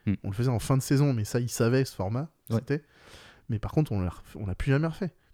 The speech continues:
Speaker 2: Donc les vraies merdes, tu vois, les vrais trucs, euh, qui plaisent pas, euh, on le prenait pas mal en plus. On se disait, ok, ouais, ça on oublie, en fait, <laughs> c'était trop une mauvaise idée, tu vois. Mais n'empêche qu'il faut retenir ces deux choses,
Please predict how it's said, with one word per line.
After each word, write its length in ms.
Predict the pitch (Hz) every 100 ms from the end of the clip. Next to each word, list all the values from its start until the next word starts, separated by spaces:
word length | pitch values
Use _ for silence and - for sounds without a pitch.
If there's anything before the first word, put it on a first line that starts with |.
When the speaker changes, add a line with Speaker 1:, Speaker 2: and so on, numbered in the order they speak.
| _
Speaker 2:
Donc 140 | 123 110
les 60 |
vraies 300 | 120 135 180
merdes, 300 | 180 175 160 131
tu 80 | -
vois, 100 | 131
les 80 | 120
vrais 240 | 123 147
trucs, 380 | 143 - 175 -
euh, 420 | 117 113 113 110 127 - - _
qui 100 | -
plaisent 360 | - 143 143 -
pas, 340 | 151 147 - _ _ _ _ 107
euh, 260 | 101 95 92
on 60 | 107
le 80 |
prenait 260 | - - 127
pas 160 | 139 147
mal 160 | 165
en 80 | 123
plus. 220 | 135 131
On 60 | 113
se 60 | 107
disait, 100 | 110
ok, 200 | 107 143
ouais, 100 | 117
ça 120 | 107 113
on 100 | 113
oublie, 240 | 123 135
en 100 | 113
fait, 140 | - -
<laughs> 0 |
c'était 200 | - 143
trop 200 | - 151
une 60 |
mauvaise 340 | 151 147 139 139
idée, 200 | 139 190
tu 120 | 160
vois. 140 | 147 - - - - - - -
Mais 120 | 123
n'empêche 420 | 135 143 180 -
qu'il 140 | - -
faut 120 | -
retenir 440 | 113 117 170 202 -
ces 200 | - 113
deux 160 | 123
choses, 360 | 123 170 202